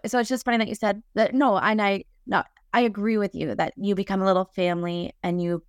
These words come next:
start collaborating and you start sharing this with everybody. And I didn't have anything physical to share in these markets. So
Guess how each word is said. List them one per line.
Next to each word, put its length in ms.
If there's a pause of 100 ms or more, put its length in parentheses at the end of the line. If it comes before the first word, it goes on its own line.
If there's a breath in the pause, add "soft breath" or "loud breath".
(140)
start 420
collaborating 680
and 120
you 80
start 380 (300)
sharing 400
this 180
with 160
everybody. 560
And 160 (100)
I 100
didn't 220
have 180
anything 760
physical 360
to 80
share 360
in 80
these 200
markets. 380
So 100